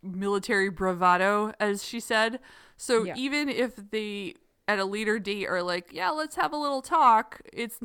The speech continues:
Speaker 1: he's gonna be his guarded self again. And
Speaker 2: Right. He's
Speaker 1: yeah,
Speaker 2: still the same
Speaker 1: so
Speaker 2: guy.
Speaker 1: I feel like nothing will change for them.
Speaker 2: Yeah. And this was really frustrating to me, too, because, like, they clearly still love each other. And it seems like they both still wanna be together, and yet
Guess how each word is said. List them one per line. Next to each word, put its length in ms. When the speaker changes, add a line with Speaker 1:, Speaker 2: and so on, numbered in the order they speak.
Speaker 1:
he's 260
gonna 240
be 180
his 220
guarded 440
self 320
again. 520
And 400
Speaker 2:
Right. 280
He's 160
Speaker 1:
yeah, 220
Speaker 2:
still 80
the 60
same 120
Speaker 1:
so 300
Speaker 2:
guy. 80
Speaker 1:
I 60
feel 160
like 220
nothing 300
will 140
change 360
for 140
them. 340
Speaker 2:
Yeah. 280
And 120
this 140
was 100
really 200
frustrating 540
to 60
me, 140
too, 260
because, 320
like, 180
they 100
clearly 340
still 260
love 160
each 180
other. 360
And 340
it 200
seems 420
like 140
they 140
both 380
still 220
wanna 220
be 180
together, 460
and 280
yet 240